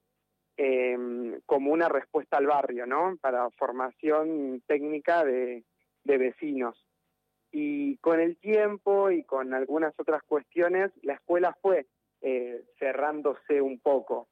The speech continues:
en el sentido de, em, tener pocas actividades para el barrio, porque los estudiantes vienen de otros sectores de San Martín también, pero no del barrio puntual.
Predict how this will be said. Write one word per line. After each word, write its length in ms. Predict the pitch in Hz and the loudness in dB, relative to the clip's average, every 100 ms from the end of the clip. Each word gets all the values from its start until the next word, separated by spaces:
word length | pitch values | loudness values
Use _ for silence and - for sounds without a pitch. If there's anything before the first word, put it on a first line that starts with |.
| _ | _
en 120 | 127 | -10
el 120 | 127 | -10
sentido 540 | - 131 120 143 156 143 | -8 -10 -6 0 2 4
de, 320 | 147 160 180 _ _ _ - | 2 2 -2 _ _ _ -6
em, 600 | 123 123 120 120 120 117 _ | -4 -4 -6 -10 -12 -16 _
tener 340 | 143 156 170 | 0 2 0
pocas 320 | - 196 160 135 | 0 0 0 -2
actividades 400 | 123 143 139 - | -6 -2 -2 0
para 160 | 139 | 0
el 80 | 135 | 2
barrio, 560 | 165 165 156 160 180 185 | 2 2 2 2 2 0
porque 280 | 139 - 143 | -4 -2 -2
los 200 | 135 135 | -2 -4
estudiantes 720 | 123 - 147 160 170 185 190 - _ _ _ _ | -12 -8 -2 0 0 -2 -2 -4 _ _ _ _
vienen 400 | 147 160 170 143 | -2 0 0 2
de 80 | 147 | 2
otros 320 | 170 170 139 | 2 0 -4
sectores 520 | - 123 - 147 139 127 _ _ _ _ | -4 -4 0 0 0 -4 _ _ _ _
de 160 | 135 131 | -10 -6
San 160 | 127 | -6
Martín 440 | 123 127 - 151 151 | -2 -4 -4 -6 -2
también, 580 | 156 160 170 180 196 208 _ _ _ _ | -2 2 2 2 -2 -8 _ _ _ _
pero 240 | 143 135 | 0 2
no 180 | 135 160 | 2 2
del 160 | 170 147 | 2 2
barrio 320 | 147 156 143 | 0 0 -2
puntual. 560 | 139 135 123 131 113 | -2 -6 0 0 0